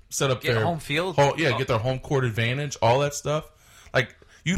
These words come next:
Speaker 1: have reasons to play. Why, why are you load managing with fifteen games left to go in the season? That just doesn't make any
Speaker 2: Yeah,
Speaker 1: sense.
Speaker 2: and, and producer Tim brought up a great point that the schedule is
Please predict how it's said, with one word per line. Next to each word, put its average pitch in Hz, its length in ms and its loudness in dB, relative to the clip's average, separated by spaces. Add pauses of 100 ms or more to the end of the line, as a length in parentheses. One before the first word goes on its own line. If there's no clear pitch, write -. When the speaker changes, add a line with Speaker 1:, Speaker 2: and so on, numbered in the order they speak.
Speaker 1:
have 143 360 -2
reasons 131 440 -2
to 117 80 0
play. 127 380 -4
Why, 113 400 0
why 113 480 0
are - 40 -2
you 113 300 -2
load 107 360 0
managing 95 680 -6 (840)
with 110 180 0
fifteen 135 800 -2
games 113 420 -2
left 104 220 0
to 104 60 -8
go 95 140 -8
in 90 60 -8
the 90 80 -8
season? 90 240 -8
That 98 120 -2
just 98 140 -6
doesn't 95 180 -6
make 90 140 -8
any 90 140 -6
Speaker 2:
Yeah, 151 180 -2
Speaker 1:
sense. 143 120 -12
Speaker 2:
and, 123 200 -8
and 120 120 -6
producer 147 340 -6
Tim 139 220 -8
brought 110 140 -2
up 104 100 -6
a - 20 -14
great 98 300 -8
point 104 240 -8
that 104 200 -12
the 104 300 -4
schedule 185 540 -4
is 101 260 -10